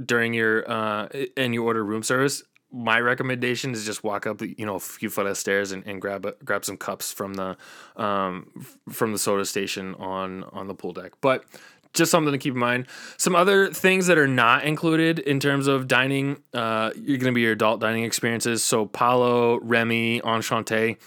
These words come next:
uh, on the Wish, those are not going to be included in the cost of your cruise. Those will be an extra charge, and we'll get into booking those,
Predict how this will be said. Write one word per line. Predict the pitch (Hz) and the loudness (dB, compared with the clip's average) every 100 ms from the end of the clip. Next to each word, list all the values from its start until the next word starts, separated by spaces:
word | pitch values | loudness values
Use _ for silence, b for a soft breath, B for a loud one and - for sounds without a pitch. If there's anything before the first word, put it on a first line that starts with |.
| B B B _ | B B B _
uh, | 113 110 107 | 0 0 0
on | 110 | 0
the | |
Wish, | 110 113 117 - - | 2 2 0 -6 -10
those | 123 127 135 139 | 2 4 6 4
are | 131 | 4
not | 123 120 127 | 4 4 2
going | 131 131 | 0 0
to | 131 | 0
be | 131 131 131 127 - | 2 2 0 -2 -4
included | 123 - 127 131 131 127 | -6 -2 0 2 2 0
in | 127 | -4
the | |
cost | 123 123 - | -2 -2 -4
of | |
your | 127 | -2
cruise. | 135 123 | -2 -2
Those | 120 113 | -2 -2
will | 110 110 107 | 0 -2 -2
be | 113 110 | -2 -4
an | |
extra | 104 107 107 | -4 -6 -6
charge, | - 107 107 113 | -2 0 0 -2
and | |
we'll | 120 | 0
get | 147 143 | 2 2
into | 131 120 | 2 0
booking | 110 - 113 117 110 107 - | -2 -2 -2 -2 -4 -6 -2
those, | 110 104 101 101 - | 0 0 0 -4 -8